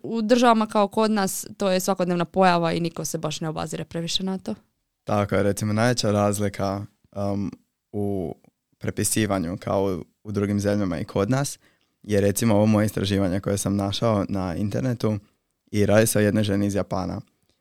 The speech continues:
Speaker 2: Znači, ja sam sto posto siguran da vi nećete povjerovati što se dogodilo u ovoj priči,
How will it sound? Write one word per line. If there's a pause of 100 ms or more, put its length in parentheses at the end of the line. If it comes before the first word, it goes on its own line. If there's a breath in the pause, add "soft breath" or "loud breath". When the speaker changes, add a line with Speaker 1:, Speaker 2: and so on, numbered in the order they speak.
Speaker 2:
Znači,
ja
sam
sto
posto
siguran (300 soft breath)
da (280)
vi
nećete
povjerovati
što
se
dogodilo
u
ovoj
priči,